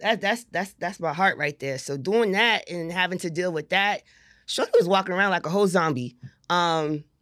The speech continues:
I still wash my ass though, but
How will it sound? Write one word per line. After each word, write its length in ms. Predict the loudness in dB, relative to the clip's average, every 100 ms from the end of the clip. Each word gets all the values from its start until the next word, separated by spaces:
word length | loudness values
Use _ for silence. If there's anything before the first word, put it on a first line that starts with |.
| _ _ _ _ _ _ -20 -16
I 40 |
still 240 | -12 -4 0
wash 220 | 0 -2
my 120 | -4
ass 280 | -4 -4 -6
though, 260 | -10 -10 -6 0
but 340 | 2 2 -4